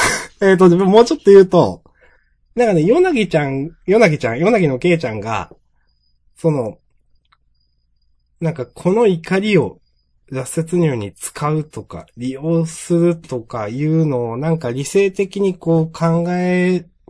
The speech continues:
ようとするみたいな、考えるシーンはちょっと自分の中で、なんか想像してなかったんで、なんか、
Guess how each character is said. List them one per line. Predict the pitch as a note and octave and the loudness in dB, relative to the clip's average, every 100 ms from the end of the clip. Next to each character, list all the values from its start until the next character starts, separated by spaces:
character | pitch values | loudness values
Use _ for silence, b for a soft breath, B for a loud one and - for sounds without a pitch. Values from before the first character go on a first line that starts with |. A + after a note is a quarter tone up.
| _ _ - | _ _ -4
よ | F3 F#3 | 2 2
う | D3 | 2
と | - | -4
す | A2 - | -10 -6
る | A#2+ B2+ | -4 -4
み | A2 | -6
た | G2 | -8
い | |
な、 | G2+ | -8
考 | D3+ D3+ E3+ | -4 -2 0
え | F3 | 0
る | B2 | -2
シ | - E3 | -4 -2
ー | D#3 | -2
ン | |
は | C#3 | -2
ち | D3 | -4
ょ | E3 | -4
っ | |
と | B2+ | -6
自 | A2+ | -8
分 | C3 D3 | -6 -4
の | |
中 | D#3+ D#3+ | -2 -4
で、 | G2 F2 - b b b b _ _ | -6 -8 -14 b b b b _ _
な | C3+ | -8
ん | A2+ | -8
か | F2+ - _ _ _ _ - | -10 -14 _ _ _ _ -6
想 | - E3 | 0 2
像 | E3+ | 2
し | E3 | 0
て | E3 | -2
な | E3 | -2
か | E3 | -2
っ | G2 | -8
た | - F2+ | -10 -14
ん | F2 | -10
で、 | F2+ - _ _ _ _ _ _ _ _ _ _ _ _ _ | -10 -12 _ _ _ _ _ _ _ _ _ _ _ _ _
な | C3 B2 | -12 -10
ん | G#2+ _ _ _ - | -10 _ _ _ -14
か、 | F2+ - | -12 -12